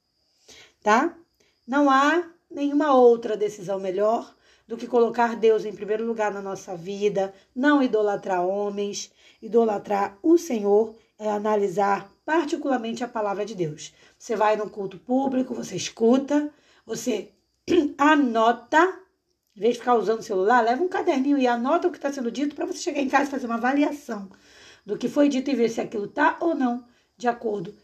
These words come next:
com a palavra de Deus. Essa análise é muito necessária.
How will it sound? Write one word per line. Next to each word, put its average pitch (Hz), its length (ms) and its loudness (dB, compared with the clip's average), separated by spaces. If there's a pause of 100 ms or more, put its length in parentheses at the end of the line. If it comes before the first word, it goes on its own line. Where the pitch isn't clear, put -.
(140)
com 220 100 -10
a 214 100 -4
palavra 185 380 2
de 180 120 -4
Deus. - 440 -8 (200)
Essa 233 240 -6
análise 208 640 0
é 240 100 -6
muito 233 340 -2
necessária. - 580 -10